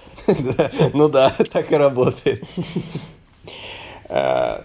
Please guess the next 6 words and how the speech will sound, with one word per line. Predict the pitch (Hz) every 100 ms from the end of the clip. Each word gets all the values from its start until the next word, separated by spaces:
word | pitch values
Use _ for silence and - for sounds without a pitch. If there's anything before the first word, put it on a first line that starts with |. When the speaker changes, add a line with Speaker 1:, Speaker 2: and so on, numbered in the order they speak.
| -
Speaker 2:
тут | 156 165 165
новость | 156 151 147 -
у |
нас | 135 127
юмористическая, | 139 135 135 131 175 151 - 131 120 - _ _ _
но | 143 139 139 135 135 131 127